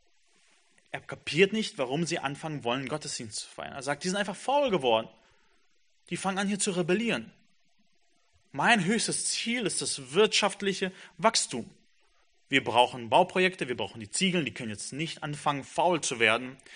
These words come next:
Und sie hören jetzt auf diese irgendwelche, ähm, ausgedachten Märchen in Vers neun. Und dann passiert es,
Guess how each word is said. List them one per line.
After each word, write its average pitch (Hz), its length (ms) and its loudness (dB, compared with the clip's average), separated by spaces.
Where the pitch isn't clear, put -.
Und 117 140 -12
sie 123 180 -4
hören 143 180 0
jetzt 127 140 -4
auf 113 120 -12
diese 120 360 -2
irgendwelche, 123 840 2
ähm, 113 380 -8
ausgedachten 151 720 2
Märchen 165 580 4
in 104 80 -10
Vers 123 320 -6
neun. 107 260 -2
Und 147 100 -2
dann 220 180 8
passiert 208 380 4
es, 226 260 0